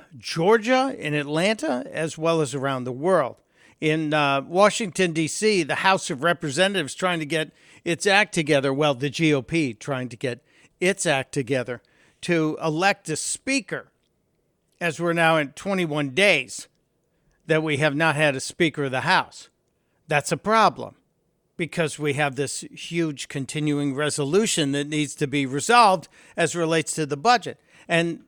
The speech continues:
make no mistake, the Democrats are using all of this, all of this, uh, internal bickering by the G O P to fuel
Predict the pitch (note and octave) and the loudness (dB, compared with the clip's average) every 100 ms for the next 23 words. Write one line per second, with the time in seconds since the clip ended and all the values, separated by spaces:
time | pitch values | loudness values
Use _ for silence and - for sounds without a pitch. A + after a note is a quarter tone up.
0 | - D#3+ G3 B3+ - A3 A#3 G3 - G3+ | -14 -4 2 2 2 0 2 0 0 2
1 | E3 D#3 C3+ D#3+ G3+ A#3 - G#3 - D#3+ | 2 -2 -2 0 0 0 2 2 2 -2
2 | C#3 D3 F3+ D3+ C#3+ C#3 D3+ D3+ D#3+ D3 | -2 -4 -2 0 -2 -2 0 2 2 -2
3 | A#2 B2+ B2 - - _ _ _ _ _ | -2 -6 -6 -8 -14 _ _ _ _ _
4 | - D#3 F#3 F#3 E3+ C#3 D#3+ - D#3+ D3 | -4 2 2 2 0 -2 -2 -2 -2 0
5 | C#3 C#3 - F3+ D3+ G3 E3+ C#3+ G#2+ - | 0 -2 -4 -8 -4 -2 -2 -4 -4 -4
6 | F3+ D#3+ C#3 B2+ B2 B2+ C#3 C3 A#2+ D3+ | -2 -2 -4 -4 -4 -2 -2 -4 -2 -2
7 | C3+ - D#3+ C3 _ _ _ _ _ - | -4 -4 -4 -4 _ _ _ _ _ -6
8 | D#3+ D3+ D3 - - - F#3+ B3 G#3 D3+ | -2 -2 -4 -10 -16 -8 -2 2 4 4
9 | A#2 | 0